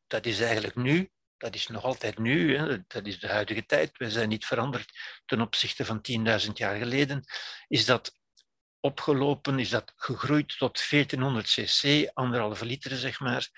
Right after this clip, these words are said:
En dat is nog altijd het huidige gemiddelde.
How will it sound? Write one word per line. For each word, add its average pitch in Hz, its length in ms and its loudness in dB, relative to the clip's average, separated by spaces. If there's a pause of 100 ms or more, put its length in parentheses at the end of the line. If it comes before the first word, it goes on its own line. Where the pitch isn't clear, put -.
(300)
En 123 120 -2
dat 113 140 2
is - 120 0
nog 110 160 -2
altijd 135 240 0
het 113 140 -6
huidige 123 560 0
gemiddelde. 107 580 -6